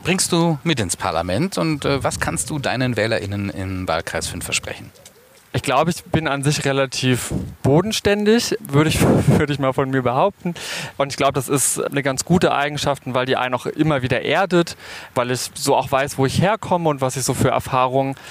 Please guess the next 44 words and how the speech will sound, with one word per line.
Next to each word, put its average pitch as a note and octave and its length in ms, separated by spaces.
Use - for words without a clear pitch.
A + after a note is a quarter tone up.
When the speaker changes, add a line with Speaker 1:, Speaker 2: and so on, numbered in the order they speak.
Speaker 2:
gemacht D3 340
habe C3+ 100
und C3 80
nicht C3+ 140
versuche, C3+ 280
das - 200
irgendwie B2 520
wegzuschieben, C#3+ 600
sondern B2 240
das B2+ 160
alles B2+ 240
mit - 120
einzubringen. F3+ 640
Ich B2+ 140
weiß D#3 200
aber D#3 120
auch, D3 140
dass C#3 140
ich C3+ 120
dadurch C#3 280
nur D#3 160
eine D3 80
bestimmte C#3 460
Perspektive A#2 680
habe. A2 180
Ich A2+ 80
kann D#3 200
nicht D3+ 120
versuchen, B2+ 500
irgendjemand C3+ 540
anderes D3 480
zu - 120
sein. D#3 380
Das - 120
habe C#3+ 140
ich C3+ 100
als B2 160
Lehrer F#3+ 260
gelernt, D#3+ 600
ähm, B2+ 340
oder A#2 120
als A#2 120
angehender D3 420
Lehrer. C3+ 340